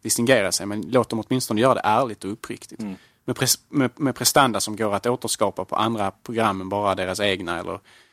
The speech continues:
Speaker 1: eller prestandamätarprogram.
Speaker 2: Det är fine att de tweakar som grafikkortstillverkarna gör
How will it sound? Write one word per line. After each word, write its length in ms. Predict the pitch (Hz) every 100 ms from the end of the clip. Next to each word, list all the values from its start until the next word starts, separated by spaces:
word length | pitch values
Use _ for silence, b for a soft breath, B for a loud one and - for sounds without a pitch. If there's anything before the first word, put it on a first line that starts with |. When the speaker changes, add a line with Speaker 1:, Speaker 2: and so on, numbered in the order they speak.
| b -
Speaker 1:
eller 180 | 98 95
prestandamätarprogram. 1700 | - - 110 117 101 90 - - - 226 _ _ - 120 82 - - _ _ _ _ B B -
Speaker 2:
Det 80 | 135
är 300 | - 165 147
fine 140 | 107
att 120 | 107
de 260 | 131 120 107 b b b b _ -
tweakar 420 | 151 131 - 107
som 140 | 113 104
grafikkortstillverkarna 800 | 98 110 110 92 98 95 104 101
gör 280 | 98 87